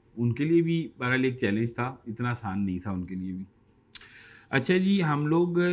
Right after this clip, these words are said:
सेक्शन एट पढ़ रहे थे। सेक्शन एट गालबन हमने पढ़ लिया था, उसमें वाइंड अप करते हैं।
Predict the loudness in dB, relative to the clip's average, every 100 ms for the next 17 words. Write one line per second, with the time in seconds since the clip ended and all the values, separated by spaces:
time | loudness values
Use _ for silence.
0 | -2 -4 -2 -4 -2 -4 -4 -4 -4 -2
1 | -2 -2 2 4 4 10 10 10 4 -8
2 | _ _ _ _ _ _ _ -20 -2 2
3 | 2 2 2 2 0 2 4 4 0 0
4 | 0 -2 2 4 4 2 2 -4 -10 -14
5 | _ _ _ _ _ _ _ _ _ _
6 | _ -10 -6 -4 -2 0 2 0 -4 -16
7 | -20 -20 _ 2 4 6 4 2 0 -2
8 | -2 -2 0 0